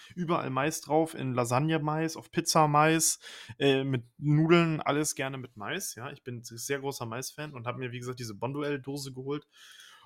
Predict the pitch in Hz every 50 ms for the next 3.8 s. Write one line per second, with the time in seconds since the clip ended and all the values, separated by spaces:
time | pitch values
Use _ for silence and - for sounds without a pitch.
0 | _ - 160 165 170 - 185 180 208 220 - - - 170 196 - - 180 - -
1 | 127 131 160 175 202 208 208 214 - _ - - 110 110 120 170 185 190 196 196
2 | 196 - - - - 170 - - - _ - 147 - - 151 156 160 160 - -
3 | 131 123 147 156 160 175 160 160 170 165 - - - - _